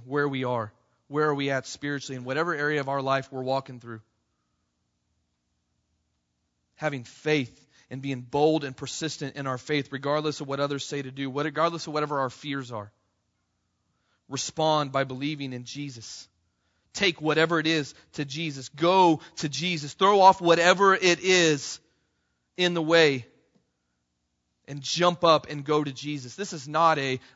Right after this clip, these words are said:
"Okay, I'm just gonna casually follow Jesus." Man, he just chucks that cloak thing aside, right? Old Navy cloak, right? And just chucks it aside.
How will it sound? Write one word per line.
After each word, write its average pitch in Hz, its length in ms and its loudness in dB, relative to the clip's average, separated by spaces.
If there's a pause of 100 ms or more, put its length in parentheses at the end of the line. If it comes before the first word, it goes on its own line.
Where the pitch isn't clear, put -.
(160)
"Okay, 226 180 -10
I'm 185 120 -2
just 196 120 -12
gonna 160 140 -8
casually 151 400 -6
follow 143 220 -4
Jesus." 143 200 -8
Man, 147 180 -8
he 180 160 -10
just 151 260 -10
chucks - 340 -4
that 160 260 -2
cloak 165 320 -4
thing 151 200 -8
aside, 147 480 0 (500)
right? 143 300 0 (100)
Old 151 160 -2
Navy 147 320 -6
cloak, 147 400 -2
right? 135 260 -4
And 131 140 -14
just 135 180 -14
chucks - 360 -6
it 147 80 -8
aside. 143 460 0